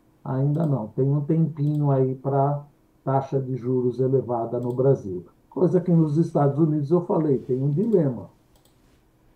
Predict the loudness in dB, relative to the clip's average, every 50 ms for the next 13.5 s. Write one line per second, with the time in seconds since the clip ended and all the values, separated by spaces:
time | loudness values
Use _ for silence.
0 | _ -12 -4 -4 -2 0 0 0 2 2 0 0 -2 -2 -2 0 -2 -2 -2 -2
1 | -4 -2 -2 0 0 0 0 0 0 -2 -2 -4 -2 -2 -4 -2 -2 -4 -2 -2
2 | -4 -4 -4 -6 -2 0 0 0 0 -4 -8 -16 _ _ _ _ _ -2 0 2
3 | 2 2 2 2 2 2 2 0 -2 -2 -4 -6 -6 -4 -4 -4 0 2 2 2
4 | 2 0 -2 0 0 2 0 0 -2 -2 -4 -4 -4 -2 -4 -4 -6 -4 -2 -2
5 | 0 2 2 2 0 -2 -8 _ _ _ _ _ _ -2 2 4 4 4 2 0
6 | -4 -8 -8 -6 -4 -2 -2 -2 -2 -6 -12 -10 -8 -8 -8 -8 -12 -16 _ _
7 | _ _ _ _ -20 _ _ _ _ _ _ _ -18 -14 -4 2 4 4 4 2
8 | 2 0 0 0 0 -2 -6 0 2 4 6 6 6 4 2 0 -2 -2 -2 0
9 | -2 -2 -2 -2 -2 -2 -2 -4 -8 -8 -8 -8 -12 -16 _ _ _ _ _ _
10 | -2 2 4 4 4 2 2 4 6 8 8 8 6 6 4 4 2 2 2 2
11 | 0 0 0 0 -2 -4 -6 -4 -2 -2 -2 -2 -2 -2 -2 0 0 0 0 -2
12 | -4 -4 -2 -2 -2 -2 -4 -4 -4 -4 -2 -2 -4 0 -2 -2 -2 -2 -4 -4
13 | -2 -2 -2 -2 -2 -2 -4 -4 -6 -12